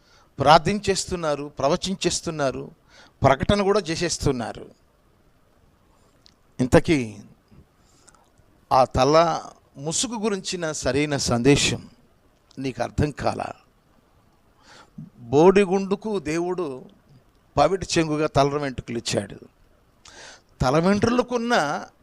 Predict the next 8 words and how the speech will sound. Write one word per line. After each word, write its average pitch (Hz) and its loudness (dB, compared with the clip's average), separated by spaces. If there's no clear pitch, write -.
ఆ 139 6
తలకు 143 4
ముసుగు 143 0
వేయమంటున్నాడు. 180 0
అది, 147 2
అది. 143 2
అప్పుడు 254 0
మనము 190 4